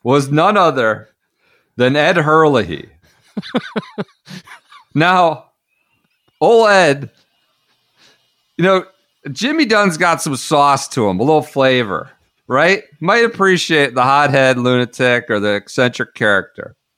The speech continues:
Everything I understand about Ed Herlihy is this guy is the most buttoned up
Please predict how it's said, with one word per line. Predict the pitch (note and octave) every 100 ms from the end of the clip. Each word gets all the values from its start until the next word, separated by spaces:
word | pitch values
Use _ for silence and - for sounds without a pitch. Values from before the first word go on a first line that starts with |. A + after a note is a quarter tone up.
| _ _ _ _ _ _ _ _ _ _ _
Everything | - C#4 E4+ E4+ C#4
I | A#3+ G#3+
understand | G3+ F#3 G3+ F#3+ F3+
about | E3 D3+
Ed | E3+
Herlihy | E3 D#3 D3 C3+ A#2 G#2 G2 -
is | A#2 A#2
this | A#3 A#3+
guy | - F3+ D3 C#3 C#3+
is | C#3 C3+
the | A#2+ F3+ A#3+
most | G3+ G3 E3+ F#3
buttoned | E3 A#3 C4 A3+
up | D#3 C#3 C#3 -